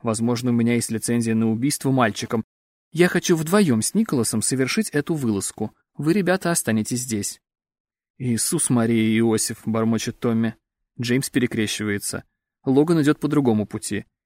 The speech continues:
«Ни в коем, блядь, случае! Это невозможно». Но по взгляду Николаса это более чем возможно.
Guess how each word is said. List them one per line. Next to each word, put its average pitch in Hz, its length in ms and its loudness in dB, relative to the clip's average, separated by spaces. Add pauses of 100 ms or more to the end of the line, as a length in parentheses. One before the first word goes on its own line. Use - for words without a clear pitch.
(220)
«Ни 151 200 6
в - 140 -4
коем, 180 340 6
блядь, 151 300 6
случае! 135 640 2 (100)
Это 170 440 4
невозможно». 156 840 4 (400)
Но 123 140 -2
по 127 80 2
взгляду 120 320 2
Николаса 131 560 0
это 131 240 -2
более 117 360 2
чем 113 240 -2
возможно. 110 600 -2